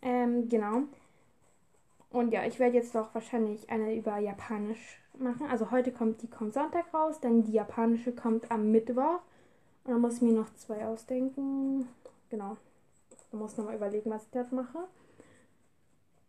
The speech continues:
Genau. Ich muss halt noch für den Vokabeltest lernen. Und ja, noch ein paar andere Dinge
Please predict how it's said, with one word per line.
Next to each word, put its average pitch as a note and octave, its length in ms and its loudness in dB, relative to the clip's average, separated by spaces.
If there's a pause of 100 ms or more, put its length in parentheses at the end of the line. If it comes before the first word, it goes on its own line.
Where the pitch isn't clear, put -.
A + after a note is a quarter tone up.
(280)
Genau. A3+ 360 2 (500)
Ich - 80 -6
muss A#3+ 160 0
halt A3+ 100 0
noch G#3+ 140 0
für - 160 -6
den G3+ 80 -4
Vokabeltest A3 680 -8
lernen. F#4 520 0 (960)
Und A3 220 -2
ja, G#3+ 260 -4 (1600)
noch B3 100 -2
ein A3 140 2
paar A3 320 -2
andere A3 440 6
Dinge G3+ 520 -2